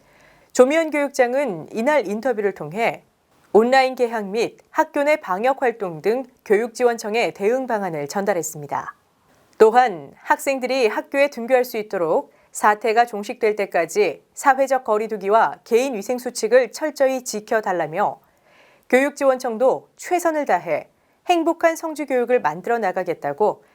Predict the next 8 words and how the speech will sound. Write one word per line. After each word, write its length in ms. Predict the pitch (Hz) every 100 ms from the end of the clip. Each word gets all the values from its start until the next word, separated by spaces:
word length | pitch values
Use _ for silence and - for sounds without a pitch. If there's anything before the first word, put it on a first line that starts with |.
| _ _ -
학생들을 460 | 269 294 269 269
격려하며 800 | 254 202 208 208 175 170 208 -
협조를 480 | - 262 - 185 196
당부했습니다. 840 | 247 202 190 165 151 143 127 - - _ _ _ _ _ _ _ _ _
한편 640 | - 277 302 294 202 156 -
이날 320 | 233 302 226
인터뷰 340 | 220 285 285
영상은 680 | 254 226 226 220 254 254 151